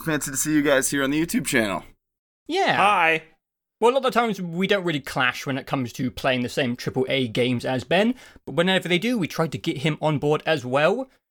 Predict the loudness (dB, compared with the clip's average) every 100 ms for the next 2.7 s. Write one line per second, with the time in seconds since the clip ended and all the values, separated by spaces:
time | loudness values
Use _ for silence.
0 | _ -2 4 4 2 2 2 2 0 -2
1 | -2 -6 -4 -4 -4 4 4 4 0 -4
2 | -2 -2 -2 -2 2 2 0